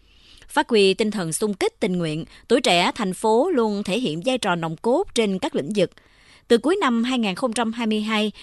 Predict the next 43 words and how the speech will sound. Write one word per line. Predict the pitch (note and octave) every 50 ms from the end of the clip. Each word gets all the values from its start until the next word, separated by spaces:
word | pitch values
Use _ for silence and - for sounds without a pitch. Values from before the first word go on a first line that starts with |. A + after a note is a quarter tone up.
| - -
Ban | - C4+ C#4+
Thường | - A#3+ G3+ F#3
vụ | F#3+ F#3 F3 F#3
Thành | G3 - A3+ G3
đoàn | F#3 G3 F#3+ F#3
Cần | - G3+ G3 F#3+
Thơ | F3 - A3+ A#3 A3+ A3+
phát | - - F4+ -
động | C4 F3+ C#3+ D3+ E3 F3+
các | - B3+ -
cấp | - G4 -
bộ | - F3 E3 F3
đoàn | F3 F#3+ F3+ F3+ F3 - - - - _
triển | - G#3+ F#3 D#3+ -
khai | C#4+ C4+ A#3+ A#3
các | - F4+ F#4 -
hoạt | G#3 E3+ -
động, | G3+ F3 D#3+ E3 E3+ - _ _ _
tạo | - F3 E3 F#3
nên | G3+ G3+ G3+ G3 F#3+
khí | - B3+ D4
thế | - C#4 C4 C4 E4 G4
thi | - C4+
đua | A3+ A#3+ A3+
sôi | A3 - A3+ G#3
nổi, | G3+ F3 C#3 C#3+ E3+ B3+
hăng | E4+ D4+ C4 G3+ F#3+
hái, | G3+ G3+ G3 G#3+ C#4 F#4 A#4 - - - -
sáng | - - - C#4+ F#4 -
tạo, | - F3 D#3 D#3 E3+
góp | F#3 A3+ D#4+ -
sức | - - F#4 G4 - _ _
xây | - - - C#4 A#3+
dựng | G3 E3 E3+
đô | G3+ A3+
thị | A3 - E3+ D3 D#3
văn | G3+ G3+ G3
minh, | G3 G3 G3 F#3+ - - - - -
nông | - A3+ A3+
thôn | - A3 G3+ G3+
mới | G3 G#3+ E4+ F#4+
nâng | C#4 G#3+ G3
cao, | - G#3 G3+ G3 G3